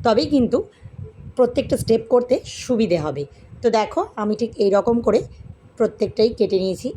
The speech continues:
এবার উপরে চোচাটাকে, মানে উপরের যে সবুজ চোচাটাকে, সেটাকেও ভালো করে ছুলে নেব, মানে, উম, সবুজ আস্তরণটাকে। তো এই যে ঠিক এইভাবে আমি এখন ছুলে নিচ্ছি।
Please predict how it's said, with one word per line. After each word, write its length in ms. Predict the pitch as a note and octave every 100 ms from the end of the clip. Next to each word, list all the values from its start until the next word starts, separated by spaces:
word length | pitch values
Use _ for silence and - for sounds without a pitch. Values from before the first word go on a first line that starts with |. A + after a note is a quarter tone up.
| -
এবার 280 | D4+ G#3 D4 - - _ _ _ C4+
উপরে 420 | B3 D4 A3+ - - - - -
চোচাটাকে, 580 | B3 A#3+ A#3+ G#3+ A#3+ C4 - - - - -
মানে 180 | G#3 G#3
উপরের 380 | B3+ A3+ C4 C4
যে 120 | A3
সবুজ 300 | B3 G#3 A3 B3
চোচাটাকে, 640 | G#3+ G#3+ A#3+ A#3 A3 D#4+ -
সেটাকেও 600 | - - A3 A3 C#4 C4+ - - - -
ভালো 240 | F#3+ F3+
করে 200 | G3 A#3+ F#4+
ছুলে 280 | - C4+ G3
নেব, 260 | E3 C#3+ C#3 - - - -
মানে, 300 | G3+ G3 E3+
উম, 440 | E3+ F3+ F3 F3 - - _ _ - - - - - _ _ - - _ -
সবুজ 420 | - C#4+ C#4+ D#4
আস্তরণটাকে। 760 | A#3 - A#3 F#3 E3 D#3+ C#3 C3 - - _ -
তো 100 | G#3+
এই 280 | G#3+ - A3
যে 120 | F#3+
ঠিক 240 | F#3+ C4 -
এইভাবে 400 | A3+ A3 A3+ A3+
আমি 160 | G#3
এখন 240 | G3 A3+ E4+ - - - -
ছুলে 240 | - A#3+ G3+
নিচ্ছি। 420 | F3+ - -